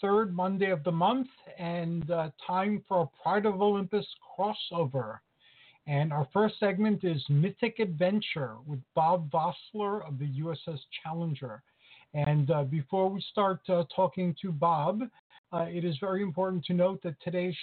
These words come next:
show is dedicated to Todd Brugmans, who had been a guest on the show, uh, a few months back and who was scheduled to return to the show. Uh, but alas, he is no longer with us.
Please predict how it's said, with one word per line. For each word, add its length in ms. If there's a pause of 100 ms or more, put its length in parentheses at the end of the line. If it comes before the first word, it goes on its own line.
show 420 (360)
is 140 (180)
dedicated 720 (680)
to 460 (580)
Todd 480 (300)
Brugmans, 480 (400)
who 180
had 200
been 140
a 40
guest 300 (100)
on 160
the 100 (120)
show, 360 (360)
uh, 220
a 140
few 120
months 400
back 340
and 180
who 160
was 280
scheduled 520
to 60
return 460
to 80
the 140 (100)
show. 280 (380)
Uh, 140
but 200
alas, 400 (200)
he 100
is 260
no 120
longer 360
with 280
us. 160